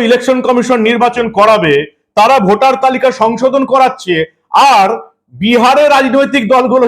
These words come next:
যতটা লাফাচ্ছে, তার চেয়ে বেশি লাফাচ্ছে আমাদের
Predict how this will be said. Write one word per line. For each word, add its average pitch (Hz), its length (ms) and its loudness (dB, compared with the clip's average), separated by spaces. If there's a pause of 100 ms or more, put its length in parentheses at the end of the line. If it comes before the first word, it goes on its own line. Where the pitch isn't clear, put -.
যতটা 233 280 0 (100)
লাফাচ্ছে, 220 480 0 (320)
তার 202 180 2 (160)
চেয়ে 277 240 2
বেশি 214 260 0
লাফাচ্ছে 247 440 -2 (380)
আমাদের 240 280 2